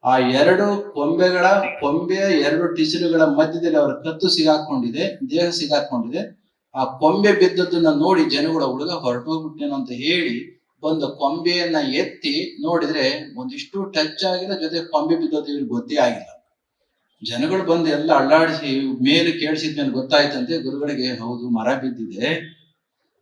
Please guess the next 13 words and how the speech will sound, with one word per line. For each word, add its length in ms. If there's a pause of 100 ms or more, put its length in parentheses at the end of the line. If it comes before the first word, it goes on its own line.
(140)
ಒಂದು 360
ಅಡಿ 360
ಮರ 220
ಆ 340
ಕಡೆ 260
ಬೀಳಬಹುದು, 400
ಏನಾದ್ರೂ 460
ಈ 240
ಕಡೆಗೆ 260
ಬಿದ್ದಿದ್ರೆ 400
ತಲೆ 180
ಮೇಲೆ 200
ಬಿದ್ದಿರ್ತಿತ್ತು 1000